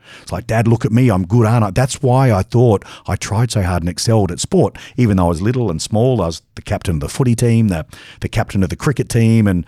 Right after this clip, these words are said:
I did quite, and when I say footy, A F L, being Adelaide.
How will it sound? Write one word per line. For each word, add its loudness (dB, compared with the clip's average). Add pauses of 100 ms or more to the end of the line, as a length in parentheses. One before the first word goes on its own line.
(300)
I -4
did 0
quite, -2
and -2
when 2
I 2
say -2
footy, 0
A 0
F -4
L, -4
being 0
Adelaide. -2